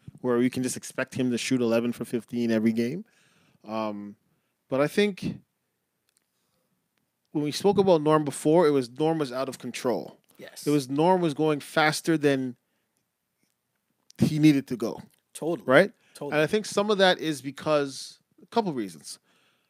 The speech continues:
Speaker 1: One, I think he just, he's, he's,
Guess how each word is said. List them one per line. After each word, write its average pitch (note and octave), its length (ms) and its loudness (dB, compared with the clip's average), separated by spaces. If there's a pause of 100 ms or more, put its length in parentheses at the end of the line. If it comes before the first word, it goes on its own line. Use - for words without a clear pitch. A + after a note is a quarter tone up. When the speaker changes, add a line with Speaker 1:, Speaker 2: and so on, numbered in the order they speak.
(340)
Speaker 1:
One, A3+ 280 6
I F#3 80 4
think F3+ 200 0
he F3+ 100 -2
just, E3+ 360 2 (140)
he's, D#3+ 300 0
he's, D3+ 580 -2